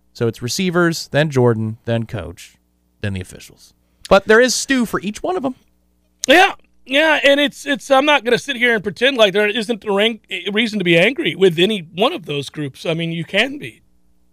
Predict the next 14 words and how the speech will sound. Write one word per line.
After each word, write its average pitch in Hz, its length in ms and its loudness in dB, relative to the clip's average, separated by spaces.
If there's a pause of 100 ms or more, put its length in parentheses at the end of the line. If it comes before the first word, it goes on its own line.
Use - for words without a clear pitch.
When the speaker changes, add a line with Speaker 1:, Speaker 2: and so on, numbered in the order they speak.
(560)
Speaker 2:
Um, 170 600 2 (1500)
I 254 300 4
oddly 226 440 2
think - 520 -4 (280)
we'll 165 140 -4
be 190 180 0
in 202 100 4
this 202 180 -6
game 196 420 -4
against 175 300 -8
Clemson 208 460 -8 (100)
on 185 160 -6
Saturday 196 340 0
night. 208 260 -10